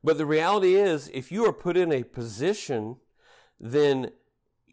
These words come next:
your intention is either to lead people astray or to lead people to God. You, you can't just,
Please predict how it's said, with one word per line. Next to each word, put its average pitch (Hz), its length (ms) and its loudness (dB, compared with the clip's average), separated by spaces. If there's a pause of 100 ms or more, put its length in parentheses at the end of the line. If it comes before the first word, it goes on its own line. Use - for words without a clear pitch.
(300)
your 165 200 0
intention 170 520 0
is 139 180 0
either 165 240 2
to 139 140 -8
lead 165 240 0
people 170 260 -2
astray 156 500 0
or 147 220 0
to 147 140 -10
lead 127 240 -4
people 127 300 -8
to 107 120 -10
God. 107 460 -2
You, 110 140 -8 (260)
you 127 100 -8
can't 151 320 -2
just, 139 320 -6